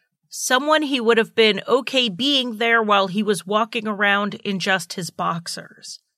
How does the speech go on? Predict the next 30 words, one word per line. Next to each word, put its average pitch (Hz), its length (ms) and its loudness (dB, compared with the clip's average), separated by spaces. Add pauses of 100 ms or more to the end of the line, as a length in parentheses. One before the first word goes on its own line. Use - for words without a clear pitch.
(240)
It 220 160 -4
sounds 233 280 2
like 226 180 0
Jesse 220 420 0
tried 226 320 0
to 226 80 -4
get 208 240 -2
them 196 180 -2
to 208 120 -6
leave, 226 440 -4 (120)
but 214 260 0
they 196 160 0
resisted. 180 840 -8 (120)
Or 226 220 2
the 233 100 0
person 240 420 0
was 226 160 -2
getting 202 300 -2
rough 190 300 -2
with 175 320 -8
Jesse, 208 720 -2 (400)
and 226 160 -2
Christopher 233 580 0
misinterpreted 214 960 2
the 190 140 -2
"stop 220 500 0
it" 196 280 2 (100)
and 202 160 0
the 202 60 0
bumping 185 480 -2